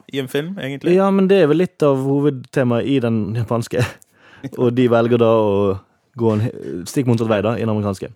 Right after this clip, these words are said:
Speaker 1: Japanerne er så sykt racist.
Speaker 2: Ja, det er så sykt racist.
Speaker 1: <laughs>
Speaker 2: Det er det.
Speaker 1: <laughs> De er veldig ra-,
Speaker 2: De er veldig sånn på å beholde samfunnet sitt, og
Speaker 1: Mm.
Speaker 2: skal ikke gifte deg, gifte inn noe, noe sånn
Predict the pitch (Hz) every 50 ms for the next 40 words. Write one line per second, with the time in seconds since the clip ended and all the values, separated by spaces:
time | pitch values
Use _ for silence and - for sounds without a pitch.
0 | _ _ 135 127 123 160 175 180 147 107 107 107 151 - - - - - - 139
1 | 135 - - 117 113 113 110 - - - - - - - - - - _ _ -
2 | - 82 80 87 101 90 104 107 120 196 - - - 196 139 107 - - - 95
3 | 98 101 - - 98 - - - - - _ - - - _ 95 - _ _ _
4 | _ _ _ _ _ _ _ _ _ _ _ _ _ _ _ _ _ _ _ -
5 | - 123 135 143 113 92 101 131 113 - 147 - - 202 165 - - _ 196 196
6 | 196 _ - 175 190 _ _ 156 151 - _ - 170 180 - _ _ - - 127
7 | 120 120 123 _ _ _ _ _ _ - - 156 160 151 160 165 175 139 131 135
8 | 135 165 160 156 139 139 139 143 135 143 156 147 147 139 - 143 135 135 - 139
9 | 131 120 - 107 95 - _ _ - 92 90 87 87 90 87 87 92 - _ _
10 | _ _ _ _ _ _ _ _ _ _ _ _ _ _ _ 165 165 131 101 101
11 | 139 190 - _ _ _ _ _ _ - 135 - - 110 104 101 95 101 104 104
12 | - 151 151 151 139 135 127 123 127 131 127 - - 131 123 117 110 104 104 101
13 | 98 95 95 92 92 98 98 98 98 98 101 101 98